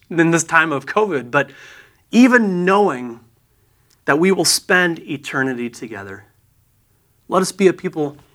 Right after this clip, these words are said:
that aim to be sent well whenever that time comes. Oh, church, let us shepherd God's flock,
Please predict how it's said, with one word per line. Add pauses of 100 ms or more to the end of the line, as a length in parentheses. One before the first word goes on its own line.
(1000)
that
aim
to
be
sent
well (260)
whenever
that
time
comes. (3000)
Oh,
church,
let
us
shepherd
God's
flock,